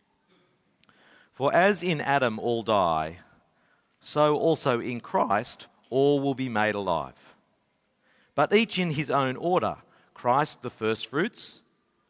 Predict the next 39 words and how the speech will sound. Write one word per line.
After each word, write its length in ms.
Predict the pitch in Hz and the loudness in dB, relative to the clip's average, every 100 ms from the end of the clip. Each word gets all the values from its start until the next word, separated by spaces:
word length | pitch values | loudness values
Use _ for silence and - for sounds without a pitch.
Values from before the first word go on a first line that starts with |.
| _ _ _ | _ _ _
and 200 | 117 120 | -8 -4
afterward 640 | 135 202 226 - 110 127 | 0 2 2 -2 -2 0
at 180 | 110 113 | 2 0
his 140 | 127 - | -2 -8
coming 400 | 123 98 110 117 | -6 -4 -4 -4
those 300 | 98 107 131 | -2 -2 -6
who 60 | |
belong 360 | 127 165 165 143 | -4 0 0 0
to 80 | 120 | -6
Christ." 640 | 127 95 71 - - - - _ _ _ _ - | -2 -2 -2 -8 -20 -20 -20 _ _ _ _ -10
And 100 | 110 | -4
notice 220 | 131 - | -4 -4
the 60 | |
next 160 | 113 - | -8 -8
bit. 120 | 85 _ _ _ | -12 _ _ _
"Then 460 | 101 160 226 247 | 0 2 4 0
comes 380 | 226 196 202 175 | -2 0 2 0
the 200 | 156 165 | -6 -2
end, 500 | 196 170 98 78 - - _ _ _ _ _ _ _ _ _ _ _ _ _ - | 0 0 -2 -10 -20 -20 _ _ _ _ _ _ _ _ _ _ _ _ _ 0
when 180 | 165 | 2
he 160 | 147 175 | 2 0
hands 640 | - 175 196 220 240 214 - | 0 0 2 4 2 0 0
over 260 | 185 185 156 | 2 2 -2
the 140 | 160 | -4
kingdom 640 | - 226 240 202 120 123 | -2 -2 0 0 0 -2
to 360 | - - 226 170 | -6 -4 -2 0
God 320 | 139 151 143 | 0 0 0
the 80 | 135 | -2
Father, 520 | - 139 120 85 76 - _ _ _ _ _ _ _ _ _ _ _ _ _ | 0 0 2 -2 -6 -12 _ _ _ _ _ _ _ _ _ _ _ _ _
when 160 | 131 139 | -4 0
he 100 | 135 | 2
abolishes 600 | 113 147 151 131 131 90 | 4 4 2 0 -4 -2
all 240 | 135 120 | -2 -2
rule 580 | 123 147 131 110 87 - | 0 2 2 0 -4 -6
and 120 | 117 | -2
all 240 | 117 110 104 | 0 0 0
authority 760 | - 123 117 104 - 87 80 | 0 2 2 0 -6 -12 -12
and 180 | 98 95 | -10 -8
power. 420 | 110 101 80 | -2 0 0